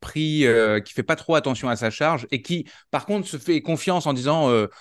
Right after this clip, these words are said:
Ah, je suis tellement en forme, je vais en bouffer cette semaine. » Puis qui se fait une, une, une semaine de cochon, euh, en, en, en,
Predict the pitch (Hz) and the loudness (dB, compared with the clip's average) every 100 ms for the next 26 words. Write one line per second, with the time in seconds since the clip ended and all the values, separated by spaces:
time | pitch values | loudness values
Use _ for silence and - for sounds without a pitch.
0 | - - 127 - - 190 175 160 123 170 | -18 -6 -6 -6 0 2 4 2 2 2
1 | 147 107 123 120 107 175 - 147 117 95 | 2 0 -2 -2 0 -2 0 -2 -2 -4
2 | 110 95 95 117 185 - 165 151 135 117 | -4 -4 -8 -6 -6 -2 -2 -2 -4 -6
3 | 123 131 127 - 156 131 135 - 110 - | -6 -4 -6 -4 -2 -2 -2 -4 -6 -12
4 | - - - 107 104 101 101 101 98 101 | -20 -16 -4 2 4 4 4 2 0 -2
5 | 101 101 - 113 107 104 98 95 92 92 | -2 -6 -6 -2 -2 0 -2 -4 -6 -10
6 | 107 _ _ _ _ 107 101 - 117 | -16 _ _ _ _ -2 -2 0 0